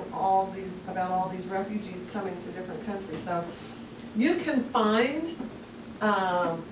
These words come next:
whatever, uh, vehicle you want to use to do your good deed, to participate in your charity, to make a difference. There's so many out there, and there's so much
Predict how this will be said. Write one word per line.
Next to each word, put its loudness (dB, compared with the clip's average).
whatever, 6
uh, 2
vehicle 2
you 4
want 2
to 0
use 2
to 0
do 6
your 0
good -2
deed, -4
to -8
participate 2
in -2
your -8
charity, -4
to -8
make -4
a -6
difference. -4
There's -8
so 2
many -2
out -2
there, -2
and -6
there's -6
so -4
much -4